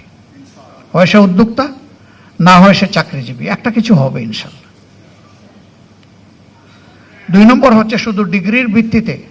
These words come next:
এই কল্যাণ রাষ্ট্রে কারো মর্যাদা নির্ণয় হবে না, তার মর্যাদা নির্ণয় হবে তার কাজের ভিত্তিতে। পাশের দেশ ডক্টর আব্দুল কালাম,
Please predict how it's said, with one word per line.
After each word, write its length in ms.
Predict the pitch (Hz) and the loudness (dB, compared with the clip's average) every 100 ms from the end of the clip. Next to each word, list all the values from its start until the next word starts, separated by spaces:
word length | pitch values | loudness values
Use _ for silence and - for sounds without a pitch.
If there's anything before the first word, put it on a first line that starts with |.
| - _ _ _ _ _ _ - | -20 _ _ _ _ _ _ -6
এই 160 | 202 | -4
কল্যাণ 420 | 202 214 202 214 208 | 0 0 2 2 4
রাষ্ট্রে 400 | 214 - - 123 - _ _ _ _ _ _ | 0 -2 -12 -14 -20 _ _ _ _ _ _
কারো 280 | - 185 214 | -2 2 2
মর্যাদা 520 | 208 190 151 190 202 | 2 0 -2 -2 0
নির্ণয় 400 | 196 185 170 180 | 0 -2 -2 -2
হবে 220 | 156 160 147 | -2 -4 -6
না, 120 | 123 - - - - _ _ _ _ _ _ _ - | -8 -16 -20 -20 -20 _ _ _ _ _ _ _ -2
তার 180 | 202 196 | 0 2
মর্যাদা 520 | 185 170 196 208 233 | 2 2 2 2 4
নির্ণয় 520 | 220 202 175 214 220 | 4 2 0 2 2
হবে 160 | 196 190 | 2 0
তার 180 | 185 | -4
কাজের 400 | - 175 147 170 | -2 -2 -2 -4
ভিত্তিতে। 420 | 147 - - - - - - - - - 302 - 269 269 - - - - - - _ _ _ _ _ _ _ _ _ - _ _ _ _ _ _ _ _ _ _ _ _ _ _ - | -4 -14 -18 -20 -20 -20 -20 -20 -16 -12 -12 -12 -12 -14 -16 -16 -20 -20 -20 -20 _ _ _ _ _ _ _ _ _ -20 _ _ _ _ _ _ _ _ _ _ _ _ _ _ -6
পাশের 360 | 196 226 190 | -4 -2 -4
দেশ 200 | 156 143 - - - - _ _ _ _ _ _ _ _ _ _ - | -6 -10 -14 -16 -18 -20 _ _ _ _ _ _ _ _ _ _ -6
ডক্টর 280 | 190 190 208 | -4 -2 0
আব্দুল 340 | 202 175 202 208 | 0 0 -2 0
কালাম, 500 | 190 180 151 110 | -2 0 -2 -4